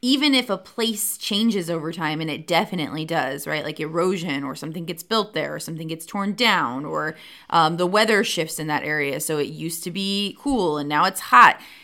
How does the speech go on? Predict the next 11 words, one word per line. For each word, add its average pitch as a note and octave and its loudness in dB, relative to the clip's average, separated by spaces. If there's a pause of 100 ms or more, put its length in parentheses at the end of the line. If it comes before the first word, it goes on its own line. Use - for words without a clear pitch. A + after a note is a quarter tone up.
(260)
But A#3 -2
that A3+ 6
place C#4+ 0
is B3 -2
still G#3+ -2
the D#3+ -8
place, - -4
even G#3+ -2
though F#3+ 0
it - -8 (100)
has F#3 0